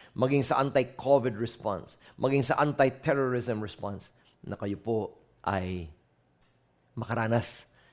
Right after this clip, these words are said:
ng pag-ibig ng Diyos. Today, I'd like to call a brother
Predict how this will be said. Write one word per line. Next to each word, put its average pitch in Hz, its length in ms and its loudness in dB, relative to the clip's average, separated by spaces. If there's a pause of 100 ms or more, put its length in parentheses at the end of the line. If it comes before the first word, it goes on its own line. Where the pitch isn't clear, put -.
(200)
ng 101 240 0
pag-ibig 92 640 -8 (400)
ng 90 160 -6
Diyos. - 400 -16 (1300)
Today, 233 320 12
I'd 196 160 10
like 233 160 10
to 202 80 -6
call 180 240 6
a 160 80 4
brother 117 480 8